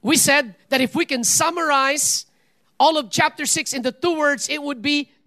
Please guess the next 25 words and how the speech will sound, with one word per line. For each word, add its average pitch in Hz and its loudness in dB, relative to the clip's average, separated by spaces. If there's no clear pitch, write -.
God 254 4
first. - -2
That's 277 2
what 269 4
the 220 0
theme 269 0
of 233 2
the 269 2
entire 247 0
Matthew 254 0
chapter 240 -4
six - 0
is. 220 0
So 302 4
in 269 2
verse 330 4
one 311 0
to 320 -6
eighteen 277 -2
of 220 2
Matthew 254 -2
six, - -2
we 277 0
look 311 0
at 285 0